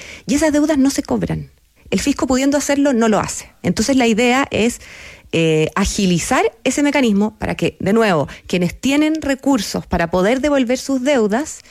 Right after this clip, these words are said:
hay una cobranza efectiva y esos recursos puedan retornar de tal manera de que vayan en el financiam-, que vayan hacia el financiamiento de los compromisos permanentes del ministerio, de, mm,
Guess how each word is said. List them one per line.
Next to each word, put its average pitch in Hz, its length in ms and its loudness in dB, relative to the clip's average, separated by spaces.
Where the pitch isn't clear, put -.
hay 247 180 2
una 269 140 2
cobranza 226 340 0
efectiva 208 580 0
y 202 120 0
esos 226 180 0
recursos 226 460 -2
puedan 233 320 2
retornar 233 560 2
de 208 120 -4
tal 190 160 0
manera 208 440 2
de 196 260 0
que 190 120 2
vayan 202 500 2
en 196 260 2
el 196 100 0
financiam-, 180 480 0
que 180 120 -2
vayan 269 280 2
hacia 269 160 0
el 254 60 0
financiamiento 233 800 2
de 226 220 2
los 277 100 2
compromisos 262 480 0
permanentes 240 460 2
del 226 100 0
ministerio, 220 800 0
de, 214 540 0
mm, 180 140 -4